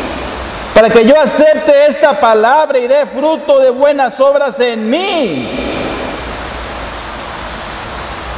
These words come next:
Hay que esforzarse.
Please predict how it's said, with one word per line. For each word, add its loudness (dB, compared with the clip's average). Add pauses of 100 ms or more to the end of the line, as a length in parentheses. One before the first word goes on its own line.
(2000)
Hay -2
que 0
esforzarse. 2